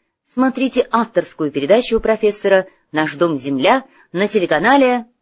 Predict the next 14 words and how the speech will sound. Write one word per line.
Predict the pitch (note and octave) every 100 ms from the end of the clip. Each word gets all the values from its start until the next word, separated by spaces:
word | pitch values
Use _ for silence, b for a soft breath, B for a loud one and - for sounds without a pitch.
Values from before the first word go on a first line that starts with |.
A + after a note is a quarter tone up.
| _ _ _ _ _ _ _ _ _ _ _ -
"Коммерсант". | F3+ F3+ - C#3+ A#2 _ _ _ _ _ _ _ _ _ _ _ _ _ _ _ _
Тайный | A3 C#4 E4+ D#4+
город | C4 F#3 D3+ -
до | E3 A#3+
сих | - -
пор | C4+ A3+ -
обсуждает | G3 F#3+ F3 A#3+ C#4 C#4
карточный | A3+ G#3 - - D#3+
поединок | C#3+ C#3+ D#3 A#3+ C4 b b b -
между | B3+ D4+ D#4+
человской | - E4 C#4+ - B3
парой | B3 A3+ G#3+ F#3+
Егор | E3+ F#3 F#3 G3
Бесяев-Кортес | E3 E3+ F3 D3 - C#3+ - C#4 E4